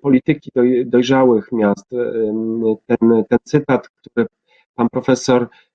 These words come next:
e, czy, czy ten ostatni punkt w politykach mia-, miejskich, gdzie mieszkańca się stawia jako główny zasób rozwojowy, no,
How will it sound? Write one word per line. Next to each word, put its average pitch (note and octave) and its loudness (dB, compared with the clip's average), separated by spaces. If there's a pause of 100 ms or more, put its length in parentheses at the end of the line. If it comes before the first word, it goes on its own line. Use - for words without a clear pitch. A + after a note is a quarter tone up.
(100)
e, B1+ -4
czy, - -10 (140)
czy - -6
ten A2+ -2
ostatni C#3 -2
punkt A#2+ -8
w - -20
politykach A#2 0 (360)
mia-, A#2 0
miejskich, A#2+ 2
gdzie A#2 0 (360)
mieszkańca B2 0
się A2+ -2
stawia B2 0
jako A2+ -2
główny A#2+ -2
zasób A#2+ -2
rozwojowy, A#2+ 0
no, B2 4